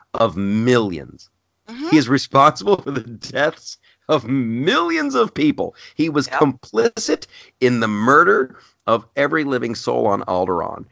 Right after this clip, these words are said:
Speaker 1: And
Speaker 2: Mm-hmm.
Speaker 1: people, even Yoda's like, "Dude, you're gonna have to kill him. You're gonna have to kill your own dad." And Luke's like, "No, there's still good in him." So Luke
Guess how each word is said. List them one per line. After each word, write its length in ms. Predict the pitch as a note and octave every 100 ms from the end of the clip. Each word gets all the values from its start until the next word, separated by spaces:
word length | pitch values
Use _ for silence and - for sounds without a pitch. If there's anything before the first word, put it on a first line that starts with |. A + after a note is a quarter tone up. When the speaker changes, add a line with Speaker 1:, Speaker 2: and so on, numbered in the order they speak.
| _ -
Speaker 1:
And 140 | G#2 G#2
Speaker 2:
Mm-hmm. 60 |
Speaker 1:
people, 380 | B2 A#2 A#2 - -
even 260 | A#2+ A#2
Yoda's 520 | G#2+ F3 G#3+ B3+ G#2+ F2+
like, 180 | C#2+ -
"Dude, 380 | - A2 C#3 E2+
you're 100 | C#2+
gonna 140 | D2+
have 180 | D#2 D2+
to 80 | -
kill 280 | - D3 B2+
him. 120 | - _ -
You're 120 | F#2
gonna 200 | F2+ E2+
have 120 | F2
to 60 | D#2+
kill 240 | - D#2+
your 200 | D2+ C#2+
own 160 | D2 C2+
dad." 340 | A#2+ D#3 - - _ -
And 140 | F#2+ G2+
Luke's 240 | G#2 -
like, 180 | G#2 G#2
"No, 380 | A#2 B2 F#2 - _ -
there's 200 | F2+ E2+
still 260 | - G2+
good 240 | F2+ E2+ D2
in 100 | C2+
him." 220 | C2 - - _ -
So 240 | - A2
Luke 520 | F#2 A#2 A3+ D3 C3